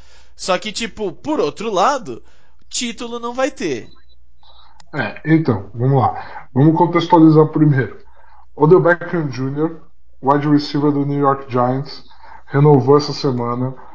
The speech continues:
Speaker 2: por cinco anos, noventa e cinco milhões de dólares, sendo que desses noventa e cinco, sessenta e cinco são garantidos.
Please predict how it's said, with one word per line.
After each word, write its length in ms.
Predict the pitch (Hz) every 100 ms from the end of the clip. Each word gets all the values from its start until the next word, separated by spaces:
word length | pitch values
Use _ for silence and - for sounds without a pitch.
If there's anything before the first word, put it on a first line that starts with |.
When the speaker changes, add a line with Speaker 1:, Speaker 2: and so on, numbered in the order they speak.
| - -
Speaker 2:
por 160 | 131 123
cinco 440 | - 160 185 160
anos, 340 | 135 139 143
noventa 360 | 139 135 160 165
e 20 |
cinco 240 | - 160 151
milhões 260 | 143 143
de 80 | 131
dólares, 680 | 120 117 123 127 151 - - - - - -
sendo 400 | - - 151 151
que 60 | 147
desses 240 | 151 151
noventa 420 | 147 147 143 156 151
e 40 |
cinco, 420 | 147 - 165 165
sessenta 460 | 160 156 147 185 175
e 40 |
cinco 220 | 165 170 160
são 160 | 170
garantidos. 840 | 156 160 170 156 135 123 - -